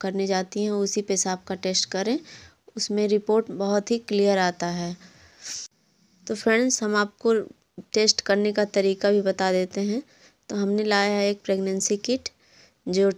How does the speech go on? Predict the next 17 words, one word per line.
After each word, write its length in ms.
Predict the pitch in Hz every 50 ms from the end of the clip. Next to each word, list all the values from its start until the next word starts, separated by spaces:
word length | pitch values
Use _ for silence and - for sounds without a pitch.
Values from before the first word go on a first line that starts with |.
| - _ -
टेस्ट 260 | 208 208 208 - -
करके 340 | - 202 196 190 190 - 220
हम 160 | 220 214 202
आपको 300 | 196 190 180 - - 202
बताएंगे 680 | 190 190 185 185 190 180 185 185 190 196 196 226 302 302 - - - -
कि 80 | - 185
प्रेगनेंसी 560 | - 185 185 185 185 185 185 185 185 - 196
टेस्ट 300 | - - 196 - - - - -
कैसे 320 | 190 180 180 175 - 185 185
करें, 320 | - 190 190 196 233 320 - _ _ _ _ _ _ _ _ _
कितना 360 | - 208 202 - - 214 214 214
बूंद 260 | 202 208 214 220 202 -
पानी 340 | - 196 196 196 202 208
डालें, 360 | 202 214 208 202 208 220 285 320 - _ _ _ _ _ _ - - - - _ _ _ _ -
सॉरी, 480 | - - 208 202 202 202 202 190 - - -
यूरिन 420 | 107 196 214 214 208 226 226 233 233
डालें 360 | 233 220 214 214 226 254